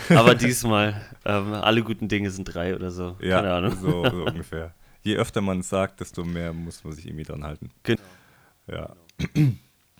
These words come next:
Speaker 1: Ja, wir, ähm, d-, diese Folge wird wahrscheinlich auch ein bisschen kürzer werden für die Leute, die nicht so, äh, lange zur, zur Arbeit fahren zum Beispiel, die nur eine halbe Stunde zur Arbeit fahren. Ich glaub, das wird dann, äh, möglich sein, dass wir diesmal eine Folge durchbekommen. Ähm,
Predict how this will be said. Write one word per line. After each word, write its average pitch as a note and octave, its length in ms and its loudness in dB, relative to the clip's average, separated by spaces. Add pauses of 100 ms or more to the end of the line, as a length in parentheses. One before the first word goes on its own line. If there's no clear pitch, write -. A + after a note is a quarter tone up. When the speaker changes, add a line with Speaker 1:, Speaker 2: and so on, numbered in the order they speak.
(600)
Speaker 1:
Ja, F#2 420 2
wir, F#2+ 260 0
ähm, F#2+ 480 -2
d-, - 120 -8
diese B2 300 -6
Folge A#2+ 240 -2
wird G#2+ 140 -4
wahrscheinlich G2+ 360 -6
auch F#2 60 -4
ein G2+ 60 -4
bisschen F#2 180 -10
kürzer - 300 -8
werden A2 280 -2
für - 120 -14
die G2+ 100 -4
Leute, G2 240 -2
die E2+ 100 -6
nicht F#2+ 140 -4
so, F#2+ 420 -4
äh, F2+ 220 -4
lange G#2 580 -6
zur, - 320 -8
zur - 160 -4
Arbeit A#2+ 240 -2
fahren A#2+ 240 -8
zum G#2+ 140 -10
Beispiel, G#2 360 -8
die G2 100 -6
nur G2 100 -4
eine F#2+ 120 -4
halbe G#2 160 -6
Stunde G#2 200 -8
zur F#2 120 -10
Arbeit F#2+ 220 -6
fahren. F#2 300 -8 (420)
Ich - 80 -20
glaub, - 180 -10
das - 180 -12
wird - 100 -8
dann, D#2+ 260 -8
äh, D#2 360 -10 (140)
möglich F2 360 -6
sein, D#2 200 -6
dass D#2 160 -14
wir E2+ 60 -10
diesmal D2 260 -10
eine D#2 160 -8
Folge D#2 240 -12
durchbekommen. F2+ 500 -12 (680)
Ähm, G2+ 540 -4